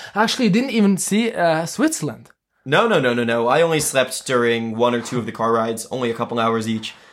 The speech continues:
Speaker 2: I saw plenty. I have the pictures to prove it. We'll put some on Instagram.
Speaker 1: We did a hike also at the Matterhorn. Um,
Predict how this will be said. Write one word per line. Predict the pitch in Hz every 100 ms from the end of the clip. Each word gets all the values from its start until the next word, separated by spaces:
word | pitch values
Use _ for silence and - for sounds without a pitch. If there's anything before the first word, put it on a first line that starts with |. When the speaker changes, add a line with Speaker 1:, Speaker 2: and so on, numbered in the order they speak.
| -
Speaker 2:
I | 135
saw | 135 147
plenty. | 120 135 127 131 123 - -
I | 139
have | 131
the | 120
pictures | 117 117 110
to |
prove | 98 123 113
it. | 113 -
We'll | 127 127
put | 127 123
some | 131 120 117
on | - 113 110 110
Instagram. | 107 - 107 98 101 110 _ - - - _ - - -
Speaker 1:
We | 147
did | 156 170
a | 160
hike | 143 160 269 - -
also | 196 208 240 233
at | 160 147 - -
the | 160 151 139
Matterhorn. | 143 139 143 147 156 196 262 214
Um, | 147 143 139 139 147